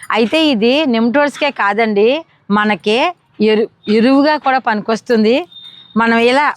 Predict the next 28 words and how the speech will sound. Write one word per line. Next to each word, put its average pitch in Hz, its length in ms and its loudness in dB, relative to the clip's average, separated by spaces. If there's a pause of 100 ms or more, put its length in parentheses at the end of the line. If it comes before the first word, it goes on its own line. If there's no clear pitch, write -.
ప్రతి 226 280 -2
మొక్కకి 233 500 -2
కూడా 208 340 -2 (160)
ఏ 233 220 2
మొక్కకి 247 420 -2
డౌట్గా 202 540 0
ఉందో 190 440 0 (460)
ఆ 196 120 0
మొక్కకే 214 640 -2 (480)
మనం 208 180 0
ఇలా 208 180 0
వేసేసుకుంటమేనండి. 202 1300 -2 (600)
ఆ, 190 120 2
ఎక్కువగా 269 640 2
మనకి 233 260 -4
జామ 196 320 -2
మొక్కలకే 233 460 -2
నెమటోడ్స్ 196 480 -2
ఎక్కువ 202 260 0
వచ్చే 196 240 -2
అవకాశం 180 520 -2
ఉందండి. 180 580 0 (380)
అలానే 208 360 -2
పళ్ళ 196 280 -4
మొక్కలన్నిటికీ 226 880 -2
కూడా 220 180 0
నెమటోడ్స్ 208 520 -2
వస్తుంది. 190 560 0